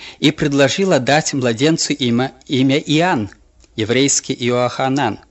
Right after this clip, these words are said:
что значит "Господь милостив". Родственники с этим не соглашались.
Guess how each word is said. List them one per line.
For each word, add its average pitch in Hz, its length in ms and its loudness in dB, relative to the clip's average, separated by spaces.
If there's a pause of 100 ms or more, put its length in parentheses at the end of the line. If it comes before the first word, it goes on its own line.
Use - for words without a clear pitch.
(480)
что - 280 0
значит 135 460 2
"Господь 127 720 0
милостив". - 720 -2 (800)
Родственники 113 1040 0
с - 180 -12
этим 107 300 -2
не 120 100 -2
соглашались. 143 800 -6